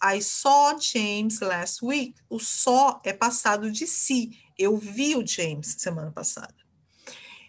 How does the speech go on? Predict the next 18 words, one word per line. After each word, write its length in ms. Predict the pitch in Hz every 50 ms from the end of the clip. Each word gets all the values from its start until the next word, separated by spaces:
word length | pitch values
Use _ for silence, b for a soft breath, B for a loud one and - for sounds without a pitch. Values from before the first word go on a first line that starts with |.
| B B B B B _ _ _ _ -
Esse 280 | - 185 185 - - 202
verbo, 520 | 175 196 220 247 285 294 254 202 165 160 - - -
quando 180 | - 190 180 180
ele 140 | 185 185 208
for 580 | - - - 214 220 240 285 339 349 349 - _ _ _
pra 140 | - 202 175
pergunta, 800 | 165 - 156 175 165 156 175 208 240 269 285 285 269 208 160 160
já 140 | 156 175 180
que 100 | 185 -
ele 80 | 196 185
vai 160 | 190 190 190
tá 140 | 190 190 175
na 100 | 170 175
presença 680 | - 190 185 180 180 - 226 240 285 349 - - 240
do 100 | 202 202
auxiliar, 800 | 190 190 - - - 175 165 165 175 196 214 233 247 262 247 247 - -
ele 160 | 202 202 208
vai 480 | 208 208 202 196 196 208 233 277 330 330